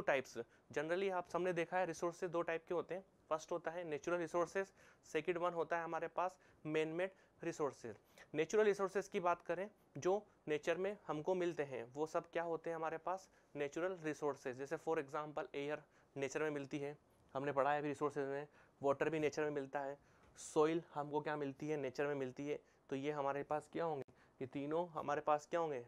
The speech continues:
Natural resources। man made resources का मतलब क्या होता है, जो हमारे पास ऐसे resources जो हम, कौन बनाता है, main, main बनाता है, ठीक है। जो भी हम, जो भी artificially जो design करते हैं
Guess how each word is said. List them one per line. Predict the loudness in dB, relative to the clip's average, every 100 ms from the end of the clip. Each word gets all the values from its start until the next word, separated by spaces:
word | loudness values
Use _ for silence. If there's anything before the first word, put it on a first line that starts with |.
| -10
Natural | -4 -4 -2 -4 -4 -6
resources। | -6 -2 -4 -2 -8 -8 -20 -20 -18 -6
man | 0 2 2
made | 0 0
resources | 0 -2 0 -2
का | 0
मतलब | 0 0 0
क्या | 2
होता | 2 2 0
है, | -2 -8 -20 -10
जो | 0 2 2 -4 -20 -8
हमारे | -2 2 4 4
पास | 4 4 2
ऐसे | 0 2
resources | 2 2 2 0 0 -2 -2 -10 -18 -4
जो | 2 2 0 -10 -12
हम, | -8 0
कौन | 2
बनाता | 2 0 2
है, | -2 -4 -16 _ -4
main, | -2 0 -2 -8 -20 -16 -4
main | 0 2
बनाता | 2 0 0 -2
है, | -2 -6 -12 -6
ठीक | 0 0
है। | 2
जो | 2
भी | 2 2
हम, | 0 -2 -14 _ -4
जो | 0
भी | 2
artificially | 6 4 4 -2 -2 0 -2 2
जो | 2
design | 2 0 2
करते | 2 2
हैं | -2